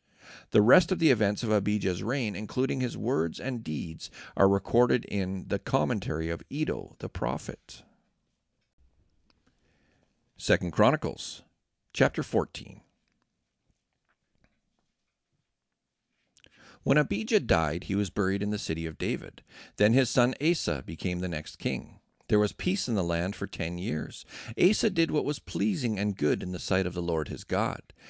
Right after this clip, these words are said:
He removed the foreign altars and the pagan shrines. He smashed the sacred pillars and cut down the Asherah poles.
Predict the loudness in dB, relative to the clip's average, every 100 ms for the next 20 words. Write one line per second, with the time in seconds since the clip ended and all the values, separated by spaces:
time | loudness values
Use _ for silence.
0 | -8 4 8 8 8 4 0 -4 0 2
1 | 2 0 -2 -2 -2 -2 -2 -4 0 0
2 | -2 -6 -4 -4 -4 -6 -10 -4 -2 2
3 | 2 2 -2 -8 -6 -2 -2 -4 -4 0
4 | 0 0 -4 -10 -14 -4 -2 0 0 0
5 | 2 2 2 2 0 0 -2 -2 -2 -2
6 | -2 -4 -12 -18